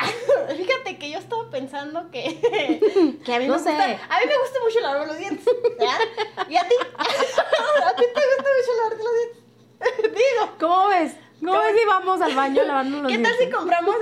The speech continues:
Speaker 1: este, cepillos de dientes iguales de pareja y ya nos lavamos los dientes juntitos?
Speaker 2: ¿Y qué tal si su problema no es dental?
Speaker 1: Eso.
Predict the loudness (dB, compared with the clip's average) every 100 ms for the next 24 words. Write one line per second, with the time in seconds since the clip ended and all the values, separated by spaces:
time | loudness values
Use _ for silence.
0 | -4 -6 -4 -4 -4 -8 -8 -6 -6 -8
1 | -10 -2 0 0 -2 -2 0 2 0 0
2 | -6 -8 -12 _ -18 -10 -8 -2 0 0
3 | 0 0 0 -4 -6 -12 -14 -12 -10 -12
4 | -12 -12 -12 -10 -6 -4 -2 -2 -2 -4
5 | -4 -4 -2 -2 -4 -4 -4 -6 -6 -6
6 | -6 -6 -8 -12 _ _ _ _ -18 -16
7 | -16 -14 -14